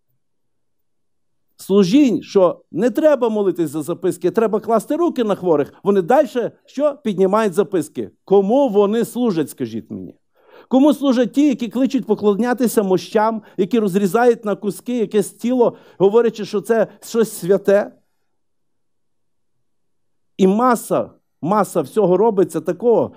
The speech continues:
що противно просто Богові. Але вже й противно мені. Чому? Мій дух противиться. Христос в мені.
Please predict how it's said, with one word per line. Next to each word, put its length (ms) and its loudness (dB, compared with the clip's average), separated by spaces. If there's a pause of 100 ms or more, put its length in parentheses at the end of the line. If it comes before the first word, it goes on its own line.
що 180 -2
противно 600 0
просто 460 -4 (200)
Богові. 840 0 (600)
Але 180 -4
вже 180 -2
й 40 -2
противно 480 -4
мені. 320 -2
Чому? 500 0
Мій 180 0
дух 240 -8
противиться. 600 -2
Христос 540 -6
в 80 -6
мені. 380 2